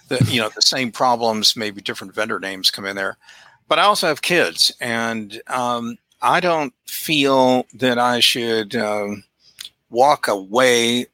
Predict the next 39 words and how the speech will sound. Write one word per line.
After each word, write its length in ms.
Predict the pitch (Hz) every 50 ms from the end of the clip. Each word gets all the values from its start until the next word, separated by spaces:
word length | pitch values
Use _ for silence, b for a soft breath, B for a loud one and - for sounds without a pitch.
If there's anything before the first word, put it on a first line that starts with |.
| _ - -
from 580 | - - - 120 110 110 110 107 107 107 104 - -
an 180 | 120 104 107
industry 480 | 107 120 135 135 127 - - - 107 104
at 100 | 101 -
some 200 | - 123 104 95
point 300 | - - 104 110 117 101
whenever 400 | 104 104 104 110 117 107 107 95
I 40 | 92
do 180 | - 131 139 139
retire 560 | 123 95 - - - 95 95 95 98 104 107 117
and 180 | 113 107 107 104
leave 300 | 104 117 131 131 110 107
it, 340 | 107 104 104 - - - - -
leave 280 | - - 123 127 120 113
the 60 | 101
world, 380 | 90 101 113 117 113 117 107 98
whatever, 380 | 98 104 101 101 107 104 101 98
in 160 | 98 104 117 _ _ 113 110
less 240 | 104 104 113 113 -
better 320 | - 113 113 101 107 104 95
shape 300 | - - 110 101 - -
than 100 | 113 107
the 60 | 101
way 160 | 101 104 101
I 40 | 101 98
found 340 | - - 143 143 131 -
it. 80 | - - B B B B B
There's 160 | B 143 -
gotta 140 | - 170 139 135
be 80 | 135
more 240 | 117 117 120 127 131
to 60 | 113
this 240 | 104 107 104 - -
world 220 | 123 117 113 107 104
than 60 | 107
just 260 | - 113 101 - -
E 100 | 117 110
R 140 | 98 90 95
P. 320 | - - - 117 - -